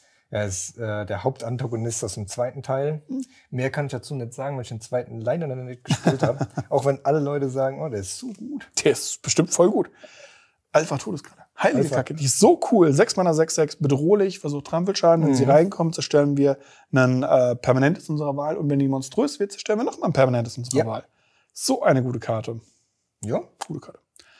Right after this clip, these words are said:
Speaker 2: Dann Atomarisieren. Vier Mana Spontanzauber zerstören ein Nichtland-Permanentes und dann wuchern wir. Also viel Wucherung und viel tatsächlich,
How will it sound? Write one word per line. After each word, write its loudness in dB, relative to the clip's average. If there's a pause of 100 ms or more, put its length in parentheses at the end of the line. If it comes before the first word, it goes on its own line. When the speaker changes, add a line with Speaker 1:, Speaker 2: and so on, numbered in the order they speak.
(340)
Speaker 2:
Dann 4 (100)
Atomarisieren. 2
Vier -2
Mana 4
Spontanzauber 0
zerstören 0
ein 0
Nichtland-Permanentes 0
und -8
dann 0
wuchern -6
wir. -18 (480)
Also 6
viel 6
Wucherung 4
und -6 (320)
viel 8
tatsächlich, 2